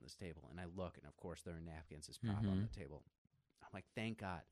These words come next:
Speaker 1: So I just pick one up real quick. I wrap it around my hand, and I just keep my hand behind my back for the rest of the scene. And because it was a period piece,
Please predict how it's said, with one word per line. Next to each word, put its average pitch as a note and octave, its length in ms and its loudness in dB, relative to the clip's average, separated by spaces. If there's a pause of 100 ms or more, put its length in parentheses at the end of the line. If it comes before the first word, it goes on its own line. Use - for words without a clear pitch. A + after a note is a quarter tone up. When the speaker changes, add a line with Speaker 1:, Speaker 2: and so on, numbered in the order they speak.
(340)
Speaker 1:
So - 140 0
I G#2 60 2
just G2+ 160 -4
pick C#3 240 0
one D3+ 140 4
up C3+ 140 2
real C3+ 140 0
quick. D#3+ 240 -4 (240)
I G2 60 -2
wrap G2+ 320 4
it - 20 2
around A2+ 200 4
my A2+ 100 0
hand, A2+ 260 -2
and - 100 -8
I F#2+ 60 -8
just - 220 -10
keep - 200 -4
my A#2 140 2
hand A2+ 220 2
behind F#2+ 260 0
my F#2+ 80 -2
back E2+ 320 -2
for F#2+ 80 -6
the F2 80 -4
rest D#2+ 260 -6
of F2+ 40 -8
the F2 60 -6
scene. D#2+ 280 -6 (300)
And C#3+ 160 6
because G#3 340 10
it A3 80 8
was C#3+ 140 8
a C3 40 8
period D3 540 8
piece, A2+ 400 0